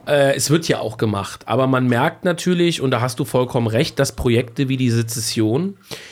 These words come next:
wie aber auch die Tumult, wie aber auch die Ka-, Kato, Tichys Einblick, wie sie nicht alle heißen, alle, die vorher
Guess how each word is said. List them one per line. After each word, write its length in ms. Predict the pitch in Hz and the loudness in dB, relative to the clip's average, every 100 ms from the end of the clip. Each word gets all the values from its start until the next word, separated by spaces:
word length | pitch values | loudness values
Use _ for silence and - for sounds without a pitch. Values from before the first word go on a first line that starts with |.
| - - | -20 -8
wie 180 | 123 160 | 0 2
aber 140 | 170 | 4
auch 100 | 165 | 2
die 140 | 151 139 | 0 0
Tumult, 680 | 147 123 117 151 202 - - | 0 2 4 2 0 -4 -12
wie 320 | 123 123 156 | -6 -2 0
aber 240 | 127 135 - | 0 0 -2
auch 160 | 131 | -4
die 180 | - 113 | -6 -8
Ka-, 300 | 117 123 - - - - | -4 -6 -6 -14 -16 -6
Kato, 520 | - 127 160 165 151 | 0 0 0 0 -2
Tichys 400 | 147 151 143 143 | -2 -4 -4 -4
Einblick, 420 | 107 143 143 131 | -2 -2 -4 -4
wie 80 | 139 | -4
sie 80 | 165 | -2
nicht 160 | 151 | -2
alle 180 | 127 127 | -2 -2
heißen, 380 | 113 127 - 175 - - - - - | -2 -4 -4 -10 -12 -18 -18 -20 -6
alle, 220 | 117 147 190 | 0 0 0
die 180 | 180 | -2
vorher 580 | 165 - 175 190 175 175 | -4 0 2 4 2 0